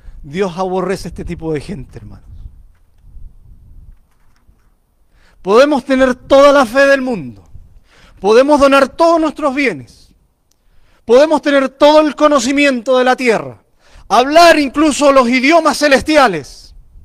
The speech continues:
Pero de nada sirve, dice el apóstol Pablo, si no tenemos, ¿qué cosa?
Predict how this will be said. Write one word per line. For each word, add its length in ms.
Pero 300
de 100
nada 300
sirve, 460
dice 240
el 80
apóstol 440
Pablo, 600
si 200
no 120
tenemos, 840
¿qué 120
cosa? 380